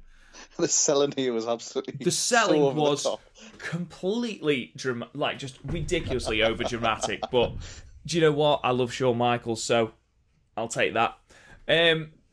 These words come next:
Speaker 2: so yeah, that was our first match. Nothing really to write home about. It was a serviceable match,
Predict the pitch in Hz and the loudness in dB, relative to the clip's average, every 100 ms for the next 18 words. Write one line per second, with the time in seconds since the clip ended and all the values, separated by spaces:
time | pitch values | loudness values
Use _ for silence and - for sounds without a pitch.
0 | - - 196 185 175 170 156 147 147 135 | -8 0 4 4 4 0 0 0 2 2
1 | 143 131 - - - 226 196 170 139 131 | 2 2 0 -6 -4 -2 -2 -2 0 0
2 | 131 117 107 113 113 113 113 101 123 - | 2 2 4 2 2 2 0 0 -6 -2
3 | 135 123 117 113 113 110 107 - | 0 0 -2 -8 -2 0 0 -6